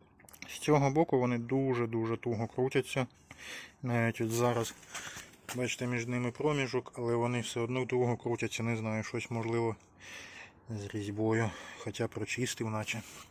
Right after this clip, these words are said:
Отже, тут воно вже рухається, можна знімати. Це скинуть тільки.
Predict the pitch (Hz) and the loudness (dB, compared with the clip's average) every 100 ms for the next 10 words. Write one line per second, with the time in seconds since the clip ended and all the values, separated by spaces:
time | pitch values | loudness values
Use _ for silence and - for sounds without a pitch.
0 | - - - - - - - 123 117 107 | -20 -8 -4 -4 -8 -12 -8 -4 -2 -2
1 | 107 131 - 120 113 110 107 117 113 - | -4 0 4 4 4 0 0 2 2 0
2 | 117 120 - 120 117 113 110 110 107 104 | 0 0 -2 -2 -2 -2 -2 -2 -2 -2
3 | 107 127 127 - - - 113 113 - 117 | 0 -2 -4 -8 -8 -2 -2 -4 -4 -4
4 | 117 - 127 139 | -4 -8 -8 -8